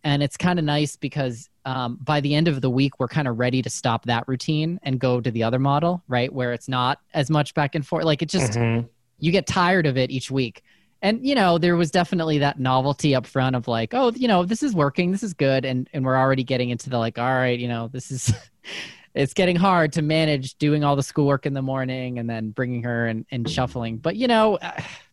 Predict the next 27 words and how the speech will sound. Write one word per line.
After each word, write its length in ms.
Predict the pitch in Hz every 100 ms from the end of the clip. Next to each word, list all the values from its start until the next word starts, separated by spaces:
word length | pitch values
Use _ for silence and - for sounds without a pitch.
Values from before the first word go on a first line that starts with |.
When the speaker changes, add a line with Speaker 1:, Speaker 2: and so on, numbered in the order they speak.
| _ _ _ -
Speaker 1:
it 60 | 170
just 220 | 196 185
is, 440 | 196 131 113 - -
you 120 | 139
know? 200 | 135 143
So, 420 | - 143 139 131 - _ _ _ _
like, 180 | 139 139
we're 80 | 139
trying 220 | - 160
to 40 | 156
do 140 | 156
the 80 | 139
best. 300 | 139 131 -
I 100 | 147
had 180 | 185 180
this 160 | 175
moment 340 | 160 165 156 135
actually 340 | 131 - 139
come 140 | 143
up 140 | 139 123
last 240 | 131 143
night 160 | 139 123
that 80 | 120
I 60 |
wanted 260 | 113 113 113
to 60 | 131
share 440 | - 110 107 107